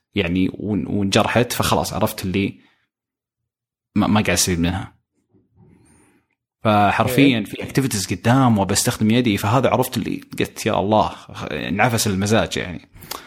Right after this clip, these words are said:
Speaker 1: لكن يعني مع الزحمة وكذا قلنا خلاص شو نسوي؟ طبعا إلا يومك ال-، هذا الشيء مزعج مرة. أه،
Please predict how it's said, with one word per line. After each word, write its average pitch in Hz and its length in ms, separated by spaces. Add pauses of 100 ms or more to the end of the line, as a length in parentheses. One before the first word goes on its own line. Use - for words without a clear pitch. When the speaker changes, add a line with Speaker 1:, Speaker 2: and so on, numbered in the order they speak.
(360)
Speaker 1:
لكن 151 320
يعني 123 180
مع 104 120
الزحمة 101 320
وكذا 107 220
قلنا - 220
خلاص - 360
شو - 80
نسوي؟ - 360
طبعا 92 140
إلا 139 200
يومك 104 360
ال-، 92 200
هذا 98 300
الشيء - 720
مزعج 90 320 (100)
مرة. 101 300 (920)
أه، 104 880